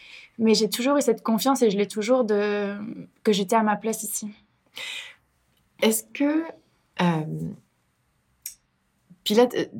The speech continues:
Speaker 2: t'as eu le temps de, de, de, de, de réfléchir et de vivre ton projet, puisque ça va faire deux ans, c'est
Speaker 1: Ouais,
Speaker 2: à peu
Speaker 1: ça a
Speaker 2: près
Speaker 1: fait
Speaker 2: que t'es
Speaker 1: deux
Speaker 2: ouvert.
Speaker 1: ans, ouais.
Speaker 2: Est-ce que l-, Louvgang que t'as imaginé et Louvgang que tu vis,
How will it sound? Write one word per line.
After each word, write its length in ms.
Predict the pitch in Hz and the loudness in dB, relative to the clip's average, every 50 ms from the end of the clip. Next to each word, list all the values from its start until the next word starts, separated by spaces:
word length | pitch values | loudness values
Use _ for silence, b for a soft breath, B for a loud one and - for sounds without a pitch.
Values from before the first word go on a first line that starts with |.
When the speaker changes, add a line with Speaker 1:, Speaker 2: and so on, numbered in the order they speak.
| - - | -6 0
Speaker 2:
t'as 100 | - 185 | 2 4
eu 80 | 180 180 | 4 4
le 60 | 175 | 4
temps 160 | 180 220 214 | 4 2 2
de, 140 | 202 180 160 | 2 2 0
de, 180 | 160 160 147 151 | 0 -2 -4 -4
de, 160 | - 156 - - _ B B B B B B _ - | -6 -10 -12 -12 _ B B B B B B _ -10
de, 320 | 170 165 160 160 160 - - | -6 -4 -4 -4 -4 -6 -6
de 100 | - 156 | -4 -4
réfléchir 680 | 160 160 180 175 180 - 208 202 202 - - 247 240 214 | -2 0 0 0 0 0 0 0 0 0 2 2 2 2
et 60 | 180 | 4
de 120 | 165 180 | 4 4
vivre 400 | 185 185 214 277 285 - 190 180 | 4 4 6 4 4 4 2 -2
ton 180 | 180 - 175 165 | -2 0 -2 -2
projet, 400 | - - 165 160 165 208 240 240 | 0 0 0 0 2 0 -2 -2
puisque 260 | - - - - 175 | -4 -6 -6 -6 -6
ça 140 | 180 175 170 | -4 -4 -6
va 60 | 160 | -4
faire 200 | - 165 160 160 160 - | -4 -6 -8 -8 -6 -4
deux 240 | 170 175 175 196 | -2 -2 0 0
ans, 120 | 214 226 240 | -2 -2 -2
c'est 100 | - 240 | -2 0
Speaker 1:
Ouais, 60 | 233 | 0
Speaker 2:
à 20 | 226 | 0
peu 80 | 220 | 2
Speaker 1:
ça 60 | 220 226 | 2 2
a 40 | 220 | 2
Speaker 2:
près 80 | 226 | 4
Speaker 1:
fait 80 | 240 247 | 2 2
Speaker 2:
que 40 | - | 4
t'es 80 | 233 | 4
Speaker 1:
deux 80 | 226 208 | 2 2
Speaker 2:
ouvert. 120 | 208 220 | 2 0
Speaker 1:
ans, 80 | 214 214 208 | 0 0 -2
ouais. 100 | 202 - - B B B B B B B B B B B _ _ _ _ _ _ _ _ _ - | -4 -6 -10 B B B B B B B B B B B _ _ _ _ _ _ _ _ _ 4
Speaker 2:
Est-ce 260 | 220 247 262 254 - | 6 6 6 6 2
que 440 | 262 - - 269 262 254 240 220 - - _ _ _ _ _ - | -4 -2 2 4 4 4 2 0 -2 -8 _ _ _ _ _ -6
l-, 200 | - 202 208 208 - 214 | -4 -4 -4 -4 -2 2
Louvgang 640 | 214 247 269 254 220 185 233 254 254 254 240 220 | 4 6 6 4 4 6 6 6 6 6 4 2
que 80 | 220 208 | 0 0
t'as 140 | 208 214 202 | -2 -2 -2
imaginé 680 | 196 190 185 185 190 185 180 180 175 175 170 226 262 - _ _ _ _ _ _ _ _ _ - | 0 0 2 2 2 2 2 2 2 2 0 -2 -6 -10 _ _ _ _ _ _ _ _ _ 2
et 80 | 233 226 | 4 4
Louvgang 560 | 233 247 247 233 214 214 226 233 233 233 220 | 6 4 4 2 4 4 4 4 4 2 0
que 80 | 220 202 | -2 -4
tu 200 | 180 - - 190 | -4 -4 -4 -2
vis, 280 | 190 208 214 277 - | -2 0 0 0 0